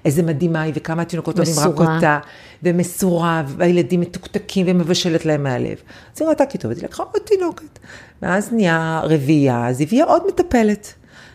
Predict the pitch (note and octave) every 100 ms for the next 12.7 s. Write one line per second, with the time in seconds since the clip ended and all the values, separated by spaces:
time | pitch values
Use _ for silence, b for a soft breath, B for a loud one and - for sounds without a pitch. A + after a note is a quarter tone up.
0 | B D#3+ E3 B3 F4 F4+ D#4+ A3+ A3 -
1 | F3+ C3+ C#3 D3+ - F#3 - C#3+ B2 B2+
2 | C3+ E3+ F3+ F3+ F3 E3+ E3 - D#3 B2+
3 | - C#3 B2 A#2+ A#2 A#2+ B B B B
4 | B D#3+ F3 D#3+ E3+ E3+ D#3 - D#3 C3+
5 | - C3+ B2+ - C3 C#3+ E3 D3 E3 E3
6 | C#3 C3 - C#3 B2+ - - - - B
7 | B B B - G3+ G#3 D#3 - - A#2
8 | - - - - - - E3 C3+ E3 F3
9 | D3 A#2 - A#2 - - B B B B
10 | B B - - C#3 - E3 E3+ F3+ F3
11 | F3 F3 F3 F3 F3+ - - - - D#3
12 | C3+ - F3 F3 - A3